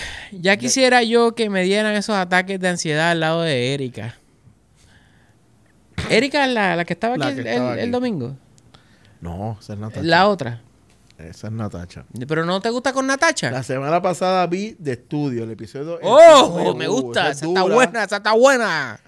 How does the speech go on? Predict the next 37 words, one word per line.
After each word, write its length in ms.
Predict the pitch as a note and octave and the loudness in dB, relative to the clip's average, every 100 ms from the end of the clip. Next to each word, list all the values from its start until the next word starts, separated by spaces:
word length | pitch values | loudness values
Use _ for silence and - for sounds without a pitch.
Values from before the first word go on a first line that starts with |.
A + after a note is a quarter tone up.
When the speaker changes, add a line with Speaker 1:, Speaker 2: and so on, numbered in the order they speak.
| _ - | _ -10
Speaker 2:
Eh, 360 | C3+ C#3+ C#3 C3+ | -4 0 0 -2
me, 160 | C3+ C#3 | -2 -2
la, 120 | C#3+ | -2
pero 280 | D3+ C#3+ C#3 | -4 -2 -2
usted, 320 | C3 E3 E3+ - _ - - | 0 0 0 -8 _ -20 -14
es 120 | - C#3+ | -4 -2
una 260 | D#3 D#3 | 0 2
obra 200 | D#3 D#3 | 2 4
de, 100 | D3+ | 2
sí, 500 | A#2 C3 A#2 C#3+ D#3+ | 0 -6 0 2 4
bro, 220 | D3 C3+ D3 | 2 2 0
ese 180 | C#3+ C#3+ | 0 -4
episodio 380 | D#3+ D3 D#3+ | -6 -6 -4
es 60 | E3+ | -4
buenísimo. 760 | E3+ D3+ B2+ C#3 - A2 G2 F#2+ | -4 -4 -4 -6 -8 -8 -10 -6
Speaker 1:
Ah, 280 | C3 C#3+ C3+ | 0 2 2
Speaker 2:
Entonces, 320 | B2+ C#3+ D3 | 2 2 4
Speaker 1:
ese 80 | G#3+ | 6
Speaker 2:
hablamos 320 | B3+ A3+ F#3 | 6 6 6
de 60 | E3 | 4
Speaker 1:
es 80 | E3+ | 2
Speaker 2:
ese 100 | E3+ | 0
Speaker 1:
el 60 | |
segundo 240 | E3 F3+ D#3 | 2 2 0
Speaker 2:
episodio. 0 | |
Speaker 1:
o 20 | |
el 60 | - | 0
tercero, 380 | B3+ G#3+ G3 | -4 -4 -4
creo 120 | F#3 F3+ | -4 -2
Speaker 2:
Sí, 60 | |
Speaker 1:
que. 60 | B2+ | 4
Speaker 2:
desde 300 | F3 E3 C#3+ | 6 6 2
que 200 | B2+ B2 | -2 -6
pasa 340 | A#2 A#2 C#3 | -6 -6 -4
todo 140 | C#3 D#3 | 0 0
en 80 | |
la, 100 | D#3+ | 2